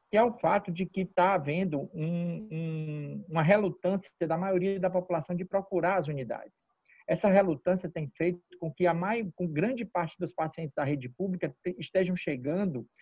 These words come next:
a partir de, a partir apenas do sexto dia de início de sintomas, e uma grande maioria deles com, com situação quase grave já, né, já de internação, alguns já de internação em U T I, comprometendo seriamente o prognóstico. Então,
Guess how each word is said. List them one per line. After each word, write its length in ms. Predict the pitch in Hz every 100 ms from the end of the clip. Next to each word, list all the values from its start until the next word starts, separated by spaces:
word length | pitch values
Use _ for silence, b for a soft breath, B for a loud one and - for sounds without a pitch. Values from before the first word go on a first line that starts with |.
| B B
a 60 |
partir 280 | - 151 -
de, 80 | 196
a 100 | -
partir 400 | - 160 139 214
apenas 400 | 196 190 190 170
do 80 | 175 -
sexto 460 | - 226 240 214
dia 220 | 180 180
de 100 | 175
início 260 | 175 165 160
de 60 | -
sintomas, 500 | 131 175 196 170 165
e 60 |
uma 120 | 196
grande 300 | 175 214 262
maioria 400 | 240 214 180 170
deles 480 | 143 175 190 185 190 - -
com, 260 | 196 202 190 b b -
com 100 | 214
situação 600 | 185 202 180 214 233 320 _ _ _ -
quase 600 | 202 214 214 233 254 254
grave 420 | 165 175 214 202
já, 380 | 151 160 196 220 -
né, 140 | 202 -
já 280 | 165 147 277
de 100 | 254
internação, 800 | 254 269 226 202 170 - 175 214
alguns 400 | 214 165 208 226
já 200 | 160 220
de 100 | 240
internação 500 | 233 220 202 180 196
em 140 | 196 190
U 60 |
T 160 | 185 170
I, 300 | 143 208 226 b b -
comprometendo 840 | 208 220 220 208 208 202 - 202
seriamente 640 | 185 214 240 254 202 214 220
o 20 |
prognóstico. 720 | - 220 247 208 143 - 147
Então, 340 | 139 208 262